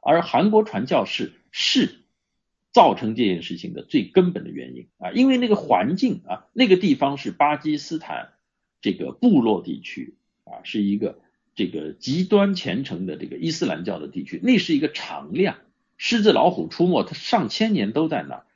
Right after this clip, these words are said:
是你让中国人进去了，对不对？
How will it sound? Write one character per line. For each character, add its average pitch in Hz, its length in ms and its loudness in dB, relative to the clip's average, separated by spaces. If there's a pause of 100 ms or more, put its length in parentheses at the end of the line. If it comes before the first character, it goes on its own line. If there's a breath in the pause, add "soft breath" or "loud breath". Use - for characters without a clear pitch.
(140)
是 262 200 4
你 113 540 2 (220)
让 131 280 6
中 131 160 0
国 104 160 2
人 82 160 -10
进 - 220 -6
去 - 160 -16
了， - 160 -20 (400)
对 240 80 4
不 240 80 2
对？ 262 220 8